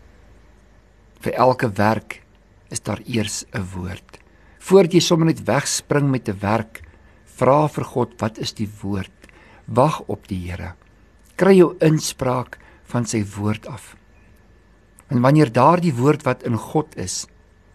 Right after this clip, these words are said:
in jou ingeplant word, dan aktiveer jy jou geloof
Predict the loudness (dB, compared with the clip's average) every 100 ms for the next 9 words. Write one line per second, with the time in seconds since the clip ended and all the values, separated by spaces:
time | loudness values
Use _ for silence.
0 | _ _ -20 _ 0 2 4 6 4 4
1 | 2 0 -2 -8 -6 -4 -4 -8 -10 -8
2 | -8 -10 _ -20 _ _ _ _ _ _
3 | _ _ _ _ _ _ 0 2 2 0
4 | 0 -4 -2 4 6 6 2 0 -4 -4
5 | -4 -4 -4 -6 -10